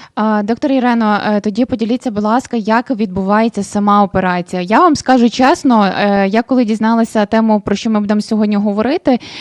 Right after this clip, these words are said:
і, власне, коли мені ще десь давніше попадалася якась така тема, я розуміла, що є такі процедури, жінки звертаються за цим, і мені самі ставало якось так аж ніяково, бо думаю, ну, це ж така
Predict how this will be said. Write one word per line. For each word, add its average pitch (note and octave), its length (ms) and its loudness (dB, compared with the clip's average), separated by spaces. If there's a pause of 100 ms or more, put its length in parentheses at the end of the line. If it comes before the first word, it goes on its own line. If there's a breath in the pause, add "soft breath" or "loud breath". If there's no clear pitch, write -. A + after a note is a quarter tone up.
(140)
і, G#3+ 140 -2
власне, A3 320 0
коли A3+ 180 0
мені A3+ 200 0
ще A#3 180 -6
десь G#3+ 200 -2
давніше A3+ 460 -4
попадалася A3+ 560 0
якась A3+ 220 -4
така G#3+ 220 -6
тема, G4 280 -2
я B3 140 0
розуміла, A#3+ 480 0
що F#3+ 440 -2
є G#3+ 180 -4
такі G#3 240 -4
процедури, A#3 540 -2
жінки A#3 280 -2
звертаються G#3 640 -2
за G3 120 -2
цим, E4 280 -2 (400 loud breath)
і A3 100 -4
мені C#4 240 0
самі C#4 380 2
ставало C#4+ 460 2
якось C#4 300 2
так C#4 180 -2
аж B3+ 120 0
ніяково, C#4 540 2
бо A#3+ 100 -2
думаю, C4+ 260 2
ну, C4+ 80 2
це D4+ 120 -2
ж - 80 -8
така C#4+ 300 0